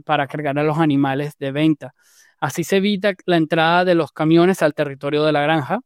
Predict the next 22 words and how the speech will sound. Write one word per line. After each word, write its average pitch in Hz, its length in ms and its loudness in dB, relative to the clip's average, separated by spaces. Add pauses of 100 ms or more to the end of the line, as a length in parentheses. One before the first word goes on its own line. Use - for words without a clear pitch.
y 170 140 -10
se - 140 -4
evita 151 240 -4
ese 180 160 -6
contacto 151 500 -6
directo 151 420 -2
con 160 140 -4
los 135 140 -8
trabajadores 135 680 -2
o 190 120 -2
con 151 220 0
el 139 380 -4
chofer 143 420 -4
del, 143 420 0 (360)
del 143 160 -4
camión. 147 400 0 (1300)
Y 247 140 2
para 185 240 2
fa-, 165 280 -2
finalizar, 156 680 0 (440)
este, 143 760 -2
eso, 135 400 -8